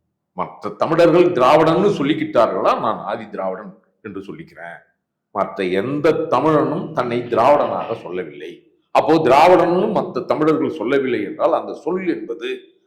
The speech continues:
வரலாற்றை திணிக்கிறது, ஒரு சமூகத்தை இழிவுபடுத்துகிறது, ஒரு சமூகத்தை, இந்த வரலாற்றை அழிக்க பார்க்கிறது. அதனால் வரவும் வரவனெல்லாம் இது உள்ள பூந்துக்கிட்டு, திராவிடன்னு பூந்துக்கிட்டு, இன்னைக்கு திராவிட மாடல் நம்ம சொல்லிட்டு தெரியுமா? எதுக்கு சொல்றோம்?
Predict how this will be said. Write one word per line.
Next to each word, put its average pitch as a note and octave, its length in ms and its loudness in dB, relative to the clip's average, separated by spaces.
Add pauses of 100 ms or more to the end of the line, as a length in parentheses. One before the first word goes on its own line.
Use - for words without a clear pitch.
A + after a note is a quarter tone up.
(100)
வரலாற்றை E3 920 2
திணிக்கிறது, G#2+ 760 -2 (120)
ஒரு D3 240 4
சமூகத்தை F3+ 920 0 (160)
இழிவுபடுத்துகிறது, D3 1080 4
ஒரு D3 240 4
சமூகத்தை, G#3 920 0 (120)
இந்த C3+ 140 4
வரலாற்றை A#3+ 840 4
அழிக்க D#4 340 6
பார்க்கிறது. G#2+ 720 2 (220)
அதனால் G3 720 6 (120)
வரவும் C#4+ 480 10
வரவனெல்லாம் F3+ 760 6
இது D3 140 4
உள்ள E3 180 8
பூந்துக்கிட்டு, B2 540 2
திராவிடன்னு C3+ 580 4
பூந்துக்கிட்டு, A2 460 -8 (460)
இன்னைக்கு C3+ 240 -16
திராவிட F#3+ 320 4
மாடல் D3 360 2
நம்ம B2 200 -6
சொல்லிட்டு A#2 300 -6
தெரியுமா? F#2+ 400 -10
எதுக்கு - 340 -14
சொல்றோம்? - 240 -20